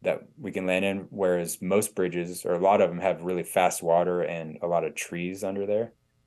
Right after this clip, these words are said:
Uh, that can make it pretty dangerous. Yeah, and we can get boats down there to get people out. Yeah, and it's actually a pretty decent height too. So five hundred feet,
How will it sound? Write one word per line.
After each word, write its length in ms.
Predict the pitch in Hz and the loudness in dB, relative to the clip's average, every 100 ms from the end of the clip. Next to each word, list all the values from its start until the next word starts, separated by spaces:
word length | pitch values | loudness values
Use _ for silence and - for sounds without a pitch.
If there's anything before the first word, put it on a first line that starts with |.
| - | -12
Uh, 220 | 82 80 | -10 -8
that 120 | 80 | -8
can 120 | 85 | -8
make 120 | 82 - | -8 -10
it 120 | - | -12
pretty 200 | 85 78 | -12 -8
dangerous. 540 | 80 80 82 82 - _ _ _ _ | -8 -6 -6 -8 -10 _ _ _ _
Yeah, 140 | - 87 | -4 -4
and 80 | |
we 80 | 85 | -4
can 140 | 85 87 | -6 -2
get 200 | 85 85 | 0 2
boats 280 | 87 - | 0 0
down 240 | 87 85 85 | 0 0 0
there 220 | 85 85 | 0 -2
to 100 | 82 | -4
get 220 | 76 78 | -8 -8
people 300 | - - 85 | -10 -4 0
out. 460 | 85 85 85 - - _ - | 4 4 4 0 -8 _ 2
Yeah, 120 | 107 | 2
and 120 | 87 | 2
it's 220 | 85 - - | -4 -6 0
actually 300 | 98 - 90 | 0 2 -2
a 40 | |
pretty 260 | - 104 92 | -2 -4 -2
decent 320 | 95 95 - | -4 -6 -8
height 340 | - 95 92 - | -2 0 0 -4
too. 240 | 101 87 | -8 -8
So 160 | - 127 | -8 -4
five 280 | - 110 | 2 4
hundred 280 | 117 107 90 | 4 0 0
feet, 260 | 110 113 | -2 -4